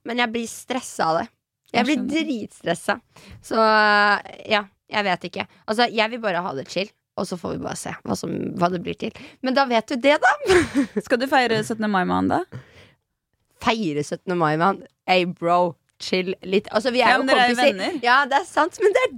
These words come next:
Speaker 1: det som er problemet. Med en gang man har sex, så blir ting litt rart.
Speaker 2: Det
Speaker 1: Skjønn-
Speaker 2: må jo ikke bli det. Hvis dere, uansett, fordi hvis
Speaker 1: Jo.
Speaker 2: du, hvis det ikke skal være, eh, noe mer enn at dere bare skal ha sex, sånn at du skal jo uansett ikke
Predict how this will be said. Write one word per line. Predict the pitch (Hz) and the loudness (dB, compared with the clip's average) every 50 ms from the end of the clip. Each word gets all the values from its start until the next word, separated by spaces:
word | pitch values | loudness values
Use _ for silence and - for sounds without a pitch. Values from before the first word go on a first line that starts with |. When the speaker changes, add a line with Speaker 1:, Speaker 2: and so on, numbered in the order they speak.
| 196 - | -4 0
Speaker 1:
det | - 294 302 285 294 330 | 4 6 6 6 4 2
som | - 330 320 339 | -2 -6 -6 -6
er | - 359 | -6 -6
problemet. | 294 277 269 254 254 269 277 269 | -6 -4 -4 -4 -4 -6 -6 -6
Med | 277 - - - | -8 -10 -10 -6
en | 254 254 247 254 262 247 | -4 -2 -2 -2 -2 -2
gang | 233 226 | -2 -2
man | 220 214 220 220 | -2 -2 -4 -4
har | 214 226 - | -4 -4 -4
sex, | 247 254 - - 254 | -6 -6 -4 -6 -6
så | 226 | -4
blir | 220 220 226 | -4 -4 -6
ting | - - 233 226 226 | -4 -6 -6 -4 -4
litt | 220 240 - _ - | -4 -6 -6 _ -2
rart. | 233 240 269 320 381 - - _ - - - - _ _ _ _ _ _ _ _ _ - | 2 4 4 4 4 0 -6 _ -18 -18 -18 -18 _ _ _ _ _ _ _ _ _ -6
Speaker 2:
Det | 185 185 190 | -2 0 2
Speaker 1:
Skjønn- | 240 247 196 180 | 4 4 4 4
Speaker 2:
må | 175 180 214 | 4 2 2
jo | 320 294 | 0 -2
ikke | - 262 220 | -6 -6 -6
bli | 190 170 - | -6 -4 -4
det. | - - 277 247 220 _ _ _ _ _ _ _ _ _ _ _ _ _ _ _ _ _ _ _ _ _ _ _ _ _ _ _ - - - - - - _ _ _ | -2 -2 -2 -4 -4 _ _ _ _ _ _ _ _ _ _ _ _ _ _ _ _ _ _ _ _ _ _ _ _ _ _ _ -20 -18 -18 -18 -18 -20 _ _ _
Hvis | - 214 233 247 - 220 | 0 0 0 0 0 0
dere, | 233 233 226 208 - - - - | 0 0 0 -2 -4 -8 -4 0
uansett, | 240 254 269 277 - 277 254 - - | 0 2 2 2 2 0 -2 -4 -8
fordi | - 254 254 247 254 254 233 - | -4 -2 -2 0 2 0 0 0
hvis | 226 226 254 220 | 0 -2 0 2
Speaker 1:
Jo. | 233 254 247 | 4 4 4
Speaker 2:
du, | 247 - - - 233 | 4 2 0 0 2
hvis | 233 277 - | 2 2 2
det | - - 131 | 0 -2 -2
ikke | 139 - - 214 - | -2 -2 -2 -2 0
skal | - 233 226 | 0 0 2
være, | 226 214 196 185 165 160 165 170 175 180 180 - - 190 190 - | 2 2 2 2 2 2 2 4 4 2 2 0 -4 -8 -8 -8
eh, | - 202 202 202 196 196 196 196 190 190 190 | -6 -4 -2 -2 -2 -2 -2 -2 -2 -2 -2
noe | 196 196 196 | -2 -2 0
mer | 190 185 196 269 320 277 - | 0 2 2 2 2 2 0
enn | - 208 214 | 0 0 0
at | 202 - - 185 | -2 -2 -2 -2
dere | 202 196 190 | -2 0 2
bare | 185 190 180 180 | 2 2 2 0
skal | 180 - - 180 180 | -2 0 0 0 2
ha | 185 185 175 | 2 2 0
sex, | - - 247 - - | 0 -2 -2 -2 -2
sånn | 240 208 | -4 -4
at | 196 202 202 | -2 -2 -4
du | 196 220 | -4 -2
skal | - - 185 180 | 0 2 2 2
jo | - - 170 | 2 0 0
uansett | 175 170 180 - 180 - 180 | 0 0 0 -2 -4 -6 -6
ikke | 175 - 175 175 170 | -4 -2 0 0 0